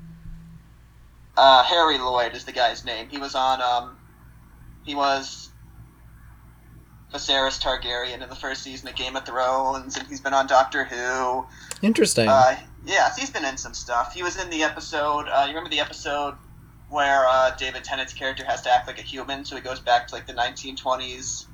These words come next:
Speaker 1: boarding school?
Speaker 2: Kind of.
Speaker 1: He was the main, he was, like, one of the main people that got taken over by the aliens in that episode.
Speaker 2: Okay.
Speaker 1: Yeah, he's doing a really good job. Um, I hope we see more of him, but yeah, so far I'm digging Legion.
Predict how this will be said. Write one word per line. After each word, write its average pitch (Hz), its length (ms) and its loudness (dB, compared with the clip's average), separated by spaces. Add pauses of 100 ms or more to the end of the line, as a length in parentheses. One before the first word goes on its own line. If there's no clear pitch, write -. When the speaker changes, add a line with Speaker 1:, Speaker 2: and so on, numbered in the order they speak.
(180)
Speaker 1:
boarding 135 300 -4
school? 147 460 0 (960)
Speaker 2:
Kind 190 300 0
of. 110 460 -2 (380)
Speaker 1:
He - 240 -2
was 185 200 4
the 147 100 0
main, 143 300 2 (160)
he 165 120 -8
was, 180 80 -4
like, 175 140 0
one 151 120 -2
of 143 80 -8
the - 120 -6
main 135 520 -2 (380)
people 135 340 -2
that 123 120 -2
got 120 160 4
taken - 260 -6
over 117 180 -2
by 110 140 0
the 113 180 -6
aliens 98 420 -6
in - 80 -12
that 92 160 0
episode. - 560 -4 (360)
Speaker 2:
Okay. 123 440 8 (1300)
Speaker 1:
Yeah, - 160 6
he's 247 120 -6
doing 233 180 0
a 196 60 2
really 175 200 2
good 156 160 -4
job. 131 380 4 (180)
Um, 151 540 0 (140)
I 139 120 2
hope 139 220 -2
we 151 80 -8
see 139 160 -8
more 127 260 0
of 135 80 0
him, 139 260 -2
but 131 220 2
yeah, 180 140 4
so 156 180 -2
far 151 140 2
I'm 147 100 0
digging 147 240 -4
Legion. 139 360 -6